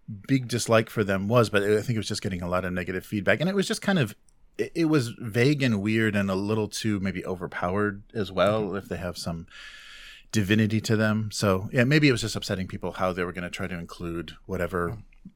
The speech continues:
Speaker 1: you know, pantheon of gods or whatever this was including.
Speaker 2: I think it's,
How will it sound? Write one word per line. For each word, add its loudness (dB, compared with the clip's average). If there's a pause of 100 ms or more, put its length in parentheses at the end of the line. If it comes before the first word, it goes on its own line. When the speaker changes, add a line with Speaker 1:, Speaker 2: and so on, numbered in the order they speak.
(420)
Speaker 1:
you -6
know, -6
pantheon -2
of -6
gods 4
or 2
whatever 0
this -6
was -6
including. -8 (340)
Speaker 2:
I -2
think 2
it's, -6